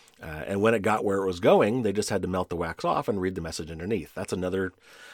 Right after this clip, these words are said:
another classic case of steganography. So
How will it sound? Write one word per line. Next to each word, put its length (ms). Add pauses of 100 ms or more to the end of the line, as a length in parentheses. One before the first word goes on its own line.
(140)
another 240
classic 600
case 240
of 100
steganography. 640 (680)
So 500